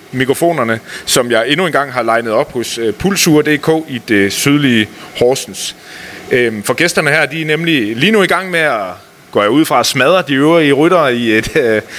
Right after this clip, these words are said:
Swift-løb. Øh, det er måske derfor, I kan høre, at det, det støjer lidt i baggrunden. De, øh, trykker en masse watt i pedalerne. Øhm, jeg bevæger mig lige derhen af. Og, øh, de to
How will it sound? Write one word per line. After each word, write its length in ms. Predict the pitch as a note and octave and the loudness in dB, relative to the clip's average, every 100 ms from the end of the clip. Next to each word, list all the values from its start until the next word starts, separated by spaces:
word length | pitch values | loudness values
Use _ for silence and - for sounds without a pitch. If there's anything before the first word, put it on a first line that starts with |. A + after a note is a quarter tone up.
| - | -4
Swift-løb. 580 | - F#3 G3 F3+ E3+ - - - - - | 0 2 0 -4 -6 -8 -18 -20 -10 -2
Øh, 280 | B2+ A#2+ | 2 2
det 80 | A#2 | 2
er 60 | C3+ | 0
måske 320 | B2+ - D#3+ | 0 0 2
derfor, 260 | D3+ D3 D3 | 2 0 -2
I 60 | |
kan 140 | C3 C3 | -2 0
høre, 240 | C#3+ D3+ | 2 2
at 120 | C3 | 2
det, 340 | B2 A2 G#2+ G#2 - - - - | 2 2 0 -4 -12 -18 -16 -2
det 100 | B2+ | 0
støjer 280 | D3 D3 E3 | 2 0 0
lidt 160 | D3 | -2
i 40 | D3+ | 0
baggrunden. 600 | C3 D#3 D#3 C#3+ C3+ B2 | 2 0 0 -4 -6 -8
De, 160 | D3 C#3+ | -2 2
øh, 220 | B2 A#2+ | 2 2
trykker 280 | D3+ D3+ D3 | 0 2 0
en 80 | |
masse 260 | C3+ C#3+ C#3+ | 0 -2 0
watt 220 | C3+ D3+ | 0 0
i 40 | D3 | 0
pedalerne. 520 | C#3+ D#3 D3 B2+ A#2 - - - - - | 0 0 0 -4 -8 -12 -18 -18 -18 -2
Øhm, 560 | C#3 C3+ C3 B2+ B2 A2+ _ - - - - - - - | 0 0 -4 -12 -14 -16 _ -20 -20 -20 -20 -20 -20 -4
jeg 120 | B2+ | -2
bevæger 280 | C3+ C3+ D3 | 0 0 0
mig 140 | C#3+ C#3 | 0 0
lige 120 | E3+ | 0
derhen 280 | D#3 E3 D#3+ | 2 2 0
af. 240 | D3 D3 - - - - - | -2 -4 -12 -20 -20 -20 -6
Og, 300 | A2 B2 B2 | 0 2 4
øh, 160 | B2 A#2+ | 4 0
de 60 | B2+ | -2
to 320 | F#3 F#3 | 0 2